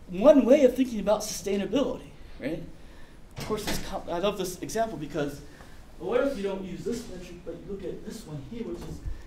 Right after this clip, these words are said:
the amount of energy versus, versus the land area, right? So these folks in Mexico,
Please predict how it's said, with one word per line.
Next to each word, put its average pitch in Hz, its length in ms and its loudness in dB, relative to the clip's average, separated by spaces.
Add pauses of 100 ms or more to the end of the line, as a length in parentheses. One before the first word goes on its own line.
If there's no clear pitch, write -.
(140)
the 160 100 -10
amount 185 560 -4
of 143 240 -4 (340)
energy 190 520 2
versus, 208 540 0 (140)
versus 180 340 -4
the 147 100 0
land 190 380 2
area, 127 280 -2 (320)
right? 233 220 0
So 185 180 -2
these 233 200 0
folks 269 320 -2
in 165 80 -6
Mexico, - 500 -8